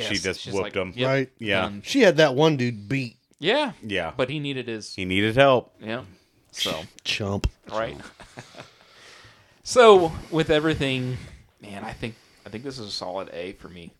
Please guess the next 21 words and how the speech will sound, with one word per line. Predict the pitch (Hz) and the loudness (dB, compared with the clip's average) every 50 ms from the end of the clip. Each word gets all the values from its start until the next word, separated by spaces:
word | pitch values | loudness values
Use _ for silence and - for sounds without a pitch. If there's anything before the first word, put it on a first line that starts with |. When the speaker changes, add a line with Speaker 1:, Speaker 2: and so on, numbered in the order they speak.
| _ _ - | _ _ -18
Speaker 1:
Yeah. | 101 98 - _ _ _ _ _ _ _ _ _ _ _ | -18 -18 -18 _ _ _ _ _ _ _ _ _ _ _
Speaker 2:
I | - 98 | -12 -10
mean, | 104 107 104 107 104 101 101 - _ - | -8 -8 -8 -8 -8 -10 -12 -14 _ -6
Speaker 3:
Hmm. | 285 320 330 247 | -4 -2 -2 -2
Speaker 2:
I, | 113 113 107 - - | -2 -4 -6 -6 -6
I | 113 113 | -6 -6
really | 110 107 107 113 117 117 110 117 113 | -6 -6 -4 -4 -4 -4 -4 -4 -6
don't | 110 113 110 110 104 - _ - | -4 -4 -6 -6 -8 -12 _ -10
know | 117 110 110 107 107 107 110 | -6 -4 -4 -2 -2 -2 -2
of | 107 101 110 | -4 -6 -8
any | 107 110 110 107 | -8 -8 -6 -6
other | 107 104 107 104 | -6 -6 -6 -8
complaints | - - 104 - - 110 110 113 110 - - - - - - _ _ _ _ _ _ _ _ _ | -10 -10 -8 -8 -8 -6 -8 -8 -8 -8 -8 -10 -10 -12 -18 _ _ _ _ _ _ _ _ _
that | - - - 107 | -8 -6 -4 -2
I | 113 | -2
would | 117 113 107 | -4 -4 -6
have | - - - 110 - 143 - | -8 -14 -10 -8 -8 -8 -8
for | - - - - - | -10 -18 -18 -18 -18
it. | - 90 - _ - - _ _ _ _ _ _ _ - | -18 -20 -20 _ -20 -20 _ _ _ _ _ _ _ -16
So. | - - - 110 98 98 95 98 110 - _ _ - | -12 -10 -8 -6 -6 -6 -8 -10 -12 -14 _ _ -4
Speaker 1:
Yeah. | 101 117 | -4 -4